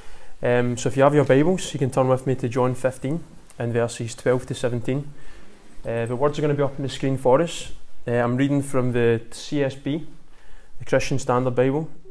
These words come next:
Uh, if you want a paper, physical copy, you can grab one. So some just at the corner of yours. If you want an actual copy,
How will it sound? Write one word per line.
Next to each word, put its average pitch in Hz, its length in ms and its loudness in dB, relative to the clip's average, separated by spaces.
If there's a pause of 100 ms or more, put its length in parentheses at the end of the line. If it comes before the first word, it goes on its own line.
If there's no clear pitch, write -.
Uh, 110 240 -2
if - 120 -8
you 131 60 -4
want 135 160 0
a - 60 -4
paper, 143 360 2
physical 160 380 0
copy, 156 380 2
you 139 60 -2
can 135 140 -2
grab 123 240 4
one. 160 160 2
So 131 200 -4
some 170 240 2
just 165 200 -2
at 151 40 0
the 147 60 -2
corner 139 240 2
of 135 40 0
yours. 156 220 -2
If - 100 -6
you 135 60 -2
want 135 100 0
an 131 80 2
actual 127 260 0
copy, 131 420 2